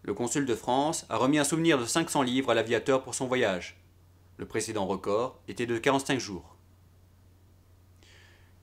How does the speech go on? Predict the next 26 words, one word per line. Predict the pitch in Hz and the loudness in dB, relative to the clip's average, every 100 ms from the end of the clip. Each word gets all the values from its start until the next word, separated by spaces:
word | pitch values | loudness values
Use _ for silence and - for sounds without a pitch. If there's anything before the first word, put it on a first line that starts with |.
| - - - | -20 -20 -6
Il | 110 | 0
y | |
a | 117 | 2
quelques | 170 165 175 | 2 4 4
jours, | 135 117 98 - - 110 | 4 0 -2 -10 -10 0
un | |
batelier | 113 139 156 156 | 2 4 2 4
belge | 147 120 98 - | 4 4 2 -4
a | |
été | 104 139 | 0 2
molesté | 151 147 - 170 | 4 2 2 2
par | 170 | 2
les | 127 | 0
soldats | - 139 143 | 2 4 6
hollandais | 147 143 120 101 - - - - - | 6 6 4 0 -4 -20 -20 -20 -4
et, | 120 | 0
au | 120 | 0
cours | - 170 | 4 6
de | 160 | 6
l'incident, | 147 - 131 127 127 - | 4 0 0 -2 -4 -10
le | - | 0
drapeau | 120 131 147 | 2 4 4
belge | 131 139 147 143 | 6 6 6 2
a | 117 | 0
été | 113 | 0
brûlé. | 117 113 110 98 | -2 0 0 0